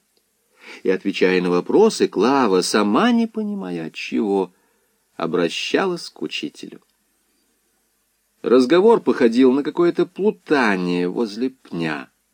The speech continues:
Чего-то все топтались на одном месте. Не понимая, Клава все-таки стала успокаиваться. Неприятностями пока не пахло. Да и какие, собственно, у нее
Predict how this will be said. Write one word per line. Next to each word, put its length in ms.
Чего-то 880
все 300
топтались 760
на 120
одном 260
месте. 500
Не 120
понимая, 500
Клава 340
все-таки 300
стала 240
успокаиваться. 1040
Неприятностями 920
пока 380
не 140
пахло. 720
Да 140
и 180
какие, 440
собственно, 600
у 40
нее 360